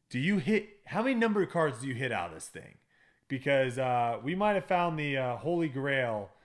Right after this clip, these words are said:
if we see a crazy number of, uh, number cards here. All right, the rookies are going to be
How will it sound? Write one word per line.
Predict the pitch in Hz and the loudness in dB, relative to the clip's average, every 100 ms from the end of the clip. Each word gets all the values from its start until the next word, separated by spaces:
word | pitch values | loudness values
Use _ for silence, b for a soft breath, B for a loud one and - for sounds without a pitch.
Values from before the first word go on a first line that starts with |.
| b b - | b b -8
if | 123 117 - | -4 -4 -6
we | 127 127 | -6 -6
see | 123 - 151 143 127 113 107 - - - | -6 -8 -4 -2 -2 -4 -10 -12 -10 -8
a | 123 | -10
crazy | - - 151 147 156 151 143 135 | -10 -12 -4 -2 0 -2 -4 -4
number | 131 127 113 110 104 101 _ _ - - - _ _ _ _ _ _ _ - - - 123 | -4 -6 -6 -6 -8 -12 _ _ -20 -18 -20 _ _ _ _ _ _ _ -12 -12 -10 -4
of, | 120 110 113 | -2 -2 -2
uh, | 110 107 104 | 0 -2 -4
number | 107 113 110 | -6 -6 -8
cards | 104 104 95 90 | -10 -10 -10 -10
here. | 98 92 85 | -10 -8 -4
All | 120 | -4
right, | 113 | -4
the | 107 | -6
rookies | 104 135 139 180 143 | -8 -8 -4 -6 -6
are | 123 | -8
going | 120 131 131 | -6 -6 -6
to | 120 | -8
be | 104 120 117 110 107 | -8 -8 -4 -6 -8